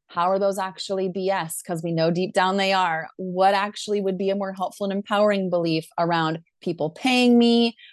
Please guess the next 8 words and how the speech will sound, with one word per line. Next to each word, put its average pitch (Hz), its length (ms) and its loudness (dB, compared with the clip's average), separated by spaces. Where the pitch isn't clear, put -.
my 156 200 2
clients, 208 920 0
my 147 140 -4
community, 202 400 2
whoever 170 200 0
I'm 160 140 -2
serving, 202 560 -2
my 160 160 -4